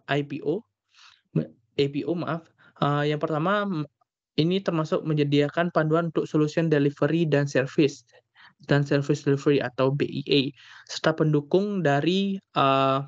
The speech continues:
D S S, yaitu tata kelola selanjutnya, yang nomor empat. Eh, area ini melingkupi strategi dan taktik, eh, serta mengidentifikasi cara terbaik di mana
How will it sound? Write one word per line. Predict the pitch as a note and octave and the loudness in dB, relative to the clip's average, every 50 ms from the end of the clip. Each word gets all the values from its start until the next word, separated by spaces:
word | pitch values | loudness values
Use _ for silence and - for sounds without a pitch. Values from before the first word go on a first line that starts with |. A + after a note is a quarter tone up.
| - _ - | -10 _ -2
D | C#3+ D3+ D#3 | 0 2 2
S | E3+ E3 - | 2 0 0
S, | - F#3 D#3 C#3+ - - | 0 -2 -2 -2 -4 -10
yaitu | - - - - A2 C#3 C#3+ - - E3+ F3+ F3 E3+ D#3+ | -6 -4 -4 -2 -2 -4 -2 0 0 0 0 0 -2 -2
tata | - C#3+ C#3 D3+ C#3+ C#3+ | -2 0 0 -2 -2 0
kelola | D3 D3 C#3 C#3 C#3+ D3 D3+ D#3 | 0 2 2 2 2 2 0 0
selanjutnya, | - - C#3 C#3 C#3+ C3+ C#3+ D3 C#3+ C3+ C#3 | 0 -2 -2 0 -2 -2 -2 -2 -4 -4 -4
yang | C3+ C3 C3+ C#3 D3 D#3+ | -6 -8 -8 -10 -10 -8
nomor | D3 D3 C#3+ C3+ C3+ C3+ C3+ | -4 -2 -2 0 0 0 -2
empat. | C#3 - B2 - - - - - - - - - - - - _ _ _ _ _ - - - | -2 -2 -2 -4 -4 -8 -20 -20 -20 -20 -20 -20 -20 -20 -20 _ _ _ _ _ -10 -4 -2
Eh, | D#3+ D3 C#3+ C#3+ C#3+ C#3+ | 0 0 0 0 0 0
area | D3+ E3+ E3+ E3+ | 0 0 0 0
ini | F3 G3 G#3 | -2 -2 -2
melingkupi | G#3 G3 F#3 F3+ E3 - D#3+ - F#3+ F#3 | -2 -2 -2 -2 -4 -6 -4 -2 -2 -2
strategi | - - E3 D3+ - - C#3 D3 D3 D#3 | 0 -2 -4 -2 -2 -2 -2 0 0 0
dan | D3 D3 D3 D3 D3 | 0 2 0 0 0
taktik, | - F3 F3 - _ - F3 E3+ E3 D#3+ D#3+ D#3+ - _ _ _ _ _ _ _ - | -2 -2 -4 -4 _ -2 0 2 2 2 0 -2 -6 _ _ _ _ _ _ _ 0
eh, | D#3 C#3 C3+ C3+ | 0 2 0 0
serta | C#3 D3 C#3+ - D#3 E3 | -2 -4 -4 -2 -2 -2
mengidentifikasi | E3 D#3 C#3+ C#3+ C#3+ C#3+ C3 B2+ C3+ C#3 - - F3+ F3 - - | 0 0 0 -2 -2 -2 -2 -2 -2 -2 -4 -4 -4 -2 -2 -2
cara | D3+ C3 C#3 C#3 | -2 0 -2 -2
terbaik | C#3 - C#3+ C#3 C#3 D3 - | -4 -4 -2 0 0 0 0
di | D#3+ | -2
mana | D#3+ D3 D3 D3 D3 C#3+ C#3+ C#3+ | -2 -2 0 0 0 0 0 0